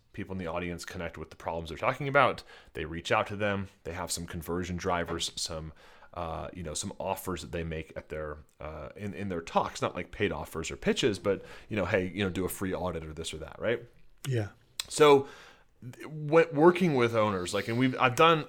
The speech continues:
Speaker 1: lots of complicated outbound marketing with agencies and things like that. What I always find is that, you know, the push methods where we're, like, contacting, you know, five hundred companies on LinkedIn, or we're cold calling or whatever, right? Um, you know,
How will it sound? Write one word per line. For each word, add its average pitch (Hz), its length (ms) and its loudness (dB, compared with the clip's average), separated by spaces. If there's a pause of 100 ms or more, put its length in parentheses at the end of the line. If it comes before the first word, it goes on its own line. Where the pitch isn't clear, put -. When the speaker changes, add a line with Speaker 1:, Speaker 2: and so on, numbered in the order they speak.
Speaker 1:
lots 120 340 4
of 113 120 -4
complicated 98 760 -4
outbound 90 400 -2
marketing 87 460 -6
with 82 400 -10
agencies 87 480 -6
and 80 100 -12
things 82 140 -8
like 82 140 -10
that. 82 160 -6
What 117 120 2
I 131 80 6
always 180 240 4
find 123 380 2
is 104 140 0
that, 95 280 2 (560)
you 104 100 -2
know, 92 100 2
the 90 140 -2
push 143 400 4
methods 143 520 0 (100)
where 107 140 0
we're, 104 160 2
like, 95 340 0
contacting, 110 960 2 (320)
you 98 80 -4
know, 98 200 0
five 107 300 6
hundred 101 260 -2
companies 98 420 -2
on 95 180 -2
LinkedIn, 90 340 -2
or 82 100 -6
we're 90 140 -4
cold 110 380 0
calling 95 420 4
or 90 60 -2
whatever, 92 360 0
right? 95 280 0 (340)
Um, 98 480 2
you 76 160 -6
know, 107 220 0